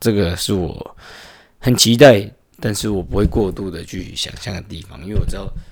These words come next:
说如果你想太多，就失去了你本来要做这件事情习惯的一个初衷，对吧？你的初衷并不是说你要达成什么啊，只是你，这些只是一个 bonus 而已。有些人会把误导，就是把它颠倒下来，会，人家会，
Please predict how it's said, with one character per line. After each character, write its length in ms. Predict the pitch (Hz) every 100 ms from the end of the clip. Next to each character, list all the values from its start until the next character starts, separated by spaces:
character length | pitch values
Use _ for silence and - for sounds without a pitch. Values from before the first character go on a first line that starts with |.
| -
说 180 | - 104
如 120 | 101 104
果 100 | 104
你 120 | 95
想 180 | 92 90
太 180 | 90 110
多， 320 | 98 90 - - - - -
就 100 | -
失 200 | 107 -
去 260 | 117 131 104
了 180 | 104 98 _ - _
你 240 | _ 110 101 _ _ _ _
本 100 | -
来 80 | 92
要 80 | -
做 120 | 104
这 140 | 98
件 80 | 107
事 160 | 95 101
情 180 | - 87
习 200 | - 92
惯 160 | 98
的 100 | 92
一 40 | 90
个 60 |
初 220 | 90 92
衷， 160 | 85 - - -
对 80 | 92
吧？ 80 | 82
你 100 | 98
的 60 |
初 180 | 101 147
衷 240 | 143 160 156 - - - - _ _ _ -
并 180 | 143
不 120 | 107 110
是 160 | 113
说 200 | 107 107
你 120 | 101
要 60 | 95
达 180 | 92 104
成 160 | 92 95
什 140 | 90
么 80 | 67 -
啊， 180 | 73 -
只 140 | - 95
是 120 | 104
你， 320 | 98 92 80 _ - _ -
这 140 | 131
些 60 | 135
只 140 | 123
是 80 | 117
一 100 | 123
个 80 | 117
bonus 640 | - 113 107 87 - -
而 20 | -
已。 180 | - -
有 80 | -
些 160 | -
人 100 | 131
会 160 | 123 135
把 400 | - - 80 - _ _
误 180 | 117 98
导， 260 | - - - _ _ _ _ -
就 120 | 120
是 140 | 110
把 160 | - 92
它 60 |
颠 200 | - 110
倒 160 | 113 82
下 120 | 101
来， 180 | 92 76
会， 180 | - -
人 120 | 110
家 80 | 120
会， 120 | 127